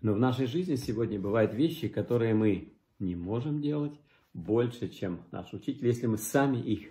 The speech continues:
не исполняем. Ну, например, трудно кому-то объяснить, что такое покаяние или рождение свыше, если ты сам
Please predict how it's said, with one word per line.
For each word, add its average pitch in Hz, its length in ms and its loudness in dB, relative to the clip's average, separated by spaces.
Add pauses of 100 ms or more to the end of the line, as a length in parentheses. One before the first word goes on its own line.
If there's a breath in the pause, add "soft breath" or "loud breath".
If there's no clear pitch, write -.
(120)
не 101 220 -2
исполняем. 92 640 -8 (760 loud breath)
Ну, 135 140 4
например, 123 560 2 (300 loud breath)
трудно 139 280 2
кому-то 120 380 0
объяснить, 101 680 0 (100)
что 110 140 -2
такое 104 260 -4
покаяние 101 720 -2
или 87 80 -4
рождение 95 560 -2
свыше, 127 360 -4
если - 180 -8
ты 107 80 -6
сам - 260 -12